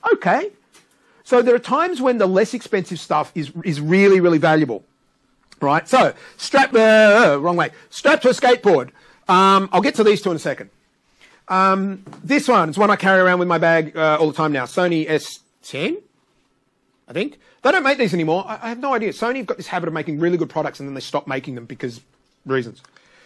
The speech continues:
Um, now, the second thing that was the most significant thing in my career as far as recording audio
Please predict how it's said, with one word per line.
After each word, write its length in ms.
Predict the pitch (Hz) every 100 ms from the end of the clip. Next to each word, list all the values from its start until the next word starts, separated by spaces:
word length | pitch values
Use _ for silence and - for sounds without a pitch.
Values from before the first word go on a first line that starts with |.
| _ _ -
Um, 540 | 147 151 151 151 151 _ _ _ _ _ _ _ _
now, 260 | 220 240 151
the 260 | 160 220 226
second 420 | - 320 359 285
thing 140 | 226
that 80 | 196
was 80 | 175
the 60 | 170
most 140 | 160
significant 520 | 147 147 160 147 147
thing 160 | 156 147
in 100 | 143
my 140 | 143
career 240 | - 139 135
as 80 |
far 220 | - 135 127
as 120 | 147
recording 340 | 127 139 123
audio 500 | 139 156 135 117 139